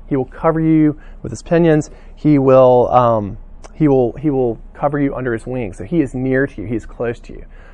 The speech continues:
So the presence of the Lord is bringing comfort. And then he's, when he says his faithfulness is a shield and a buckler, that is then the promise of God's provision,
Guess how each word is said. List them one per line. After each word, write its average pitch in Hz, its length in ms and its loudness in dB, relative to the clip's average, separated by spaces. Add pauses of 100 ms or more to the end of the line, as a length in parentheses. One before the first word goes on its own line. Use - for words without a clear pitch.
So 147 120 -4
the 143 80 0
presence 147 340 0
of - 40 -12
the 147 80 -2
Lord 123 280 2
is 117 80 -4
bringing 117 260 -2
comfort. 117 440 -4 (720)
And 147 200 4
then 165 400 4
he's, 151 320 4
when 160 140 2
he 147 60 4
says 156 340 4
his - 380 -2
faithfulness 165 880 0
is 127 120 -4
a 127 80 -2
shield 135 240 -4
and 120 40 -6
a 110 60 -8
buckler, 120 380 -4
that 131 260 0
is 143 140 -2
then 120 160 -6
the 117 60 -4
promise 113 420 -6
of 131 100 -10
God's 92 220 -4
provision, 160 420 -6